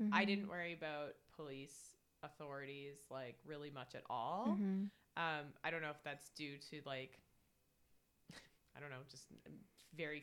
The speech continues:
Speaker 1: few interactions with police, or, <laughs> like, maybe my parents are really scary or something. I don't know.
Speaker 2: Mm-hmm.
Speaker 1: But yeah, my big fear was not, like, being in trouble with the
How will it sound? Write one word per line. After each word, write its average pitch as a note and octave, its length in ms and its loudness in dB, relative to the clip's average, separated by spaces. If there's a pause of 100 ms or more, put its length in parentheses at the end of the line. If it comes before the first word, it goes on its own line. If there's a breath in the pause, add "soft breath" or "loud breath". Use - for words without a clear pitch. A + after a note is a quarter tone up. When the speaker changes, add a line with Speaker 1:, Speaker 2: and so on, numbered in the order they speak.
Speaker 1:
few D3 160 -8
interactions C#3+ 680 -6
with C#3+ 200 -12
police, D#3 420 -6
or, G3+ 80 -4 (120)
<laughs> - 100 -20
like, - 140 0 (180)
maybe F3 280 -2
my G#3 140 -2
parents A3+ 460 2
are A#3 80 2
really A3 260 0
scary G3+ 560 4
or C4 140 2
something. C4+ 420 -2
I G3 100 4
don't A3 180 6
know. G#3+ 260 8
Speaker 2:
Mm-hmm. - 80 -4
Speaker 1:
But F3+ 400 8 (340 loud breath)
yeah, E3+ 240 10
my E3+ 160 8
big A3 220 0 (100)
fear G3 220 0
was F#3 240 -6
not, D#3+ 260 0
like, D#3+ 240 -2
being D#3 320 -2
in D3 100 -6
trouble D3+ 300 -4
with D3 140 -10
the D3+ 80 -6